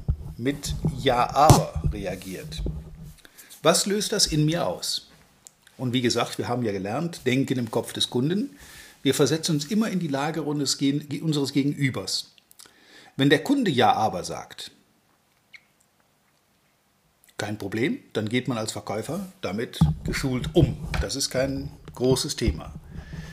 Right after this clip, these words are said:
Es löst aber etwas Psychologisches aus. Das Wort aber ist im Prinzip die Aussage, verstärkt noch durch „Ja, aber“,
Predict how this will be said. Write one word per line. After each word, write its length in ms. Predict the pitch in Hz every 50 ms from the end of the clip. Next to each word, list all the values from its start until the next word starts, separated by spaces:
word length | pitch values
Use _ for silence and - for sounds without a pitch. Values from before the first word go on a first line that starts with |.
| - - - - - - - - - - - - - - - - - 151 -
Es 180 | 156 147 -
löst 500 | - 139 139 156 214 220 - - - -
aber 460 | 185 180 180 - 196 185 185 180 156 - - - _
etwas 720 | - 151 151 151 - 151 143 143 - - - - - - - -
Psychologisches 800 | - - 156 143 - 156 139 135 131 110 107 - - - - -
aus. 420 | - - - - - - - - _ _ - - - - - - - - - - _
Das 240 | - 135 123 - 143
Wort 240 | 143 165 165 - - - -
aber 520 | - 120 120 123 123 165 165 185 208 240 247 240 - _ _ _ _ _ - - - _ - - _ _ _ _ _ _ _ _ _ _ _ -
ist 180 | - 170 165 -
im 140 | 170 139
Prinzip 840 | 123 - 143 123 117 - - - 156 180 208 214 - - - - -
die 180 | - 135 131 -
Aussage, 840 | 113 123 135 147 143 - - 170 160 160 170 175 175 190 196 220 233 226 220 - - - - _ _ _ _ _ - - _ _ _ _ _ _ _ _ _ _ _ _ _ _ _ _ _ _ _ _ - - -
verstärkt 540 | - - - - - 117 120 123 120 -
noch 120 | 123 110 -
durch 320 | - 101 90 85 - -
„Ja, 300 | - 82 90 107 - - -
aber“, 420 | 127 131 143 151 160 165 190 208